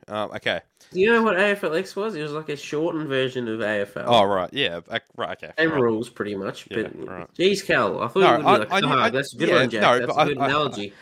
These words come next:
Speaker 1: I thought it had something to do with fence sitting, but, um, right.
Speaker 2: What?
Speaker 1: Okay. I don't know. Anyway. Okay.
Speaker 2: Same rules as... But short. <laughs> Yeah. Okay.
Speaker 1: <laughs> Okay. Right.
Speaker 2: <laughs> Yeah.
Speaker 1: Quick fire, overrated or underrated? Okay.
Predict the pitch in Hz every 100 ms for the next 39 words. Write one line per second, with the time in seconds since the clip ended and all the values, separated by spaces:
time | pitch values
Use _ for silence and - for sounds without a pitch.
0 | - - 160 190 196 - 170 147 135 127
1 | - 131 120 101 85 90 - - - 101
2 | - 101 104 101 - - - - 196 85
3 | - 453 - 185 _ _ _ _ - 117
4 | 92 85 - 120 90 87 _ 113 113 -
5 | 190 196 185 139 165 156 135 127 - -
6 | _ _ _ _ _ _ - 107 107 -
7 | 139 131 - 104 117 104 - - - 143
8 | 127 107 107 160 - 160 135 135 220 214
9 | 196 175 175 170 151 147 143 135 135 131
10 | - _ 113 113 85